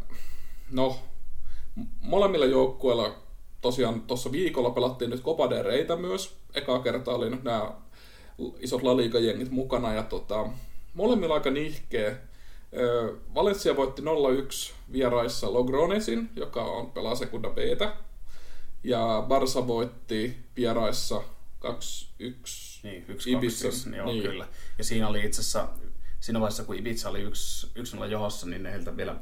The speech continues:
Speaker 2: hylättiinkin yksi maali, niin jota tuli, tota, Lengleitä vähän tyynti selästä. Se oli vähän siinä ja siinä. Et siitä olisi ehkä voinut tuomari antaa pikkusen arvoa pienemmälle seuralle. Siinä mielessä, että olisi, niinku, siellä oli aika, aika huikea tunnelma ja Ibiza pelasi aika kovalla,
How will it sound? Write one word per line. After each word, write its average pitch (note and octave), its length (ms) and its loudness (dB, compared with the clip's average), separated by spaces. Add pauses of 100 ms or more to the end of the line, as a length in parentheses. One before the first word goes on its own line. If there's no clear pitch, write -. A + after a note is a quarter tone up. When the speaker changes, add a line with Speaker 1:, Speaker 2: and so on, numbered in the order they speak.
Speaker 2:
hylättiinkin - 520 -2
yksi - 180 0
maali, - 260 0 (220)
niin D#2 120 -6
jota - 240 -6 (380)
tuli, - 400 -4 (140)
tota, - 320 -4 (140)
Lengleitä G2+ 480 -2 (460)
vähän G#2+ 220 4
tyynti G2+ 200 0
selästä. - 500 -2 (400)
Se - 100 2
oli A3+ 80 8
vähän G#3+ 140 8
siinä E3+ 260 4
ja B2 60 6
siinä. B2+ 300 2 (140)
Et A2 80 -4
siitä C3 180 2
olisi D3 120 4
ehkä D#3 180 2
voinut C3+ 400 10 (300)
tuomari A2+ 340 6
antaa G#2+ 260 2
pikkusen - 340 0
arvoa F#2+ 300 -2
pienemmälle F2+ 420 -2
seuralle. F#2 400 0
Siinä - 360 2
mielessä, F#2+ 300 8
että - 100 8
olisi, - 200 8 (100)
niinku, F2 420 -4 (340)
siellä G#2 240 2
oli G#2 60 2
aika, G2+ 160 0 (180)
aika G#2+ 160 -4
huikea G#2+ 280 0
tunnelma G2 380 -4
ja - 140 -4
Ibiza A#2 300 -2
pelasi G#2+ 280 -4
aika G#2+ 100 -6
kovalla, G#2 340 -6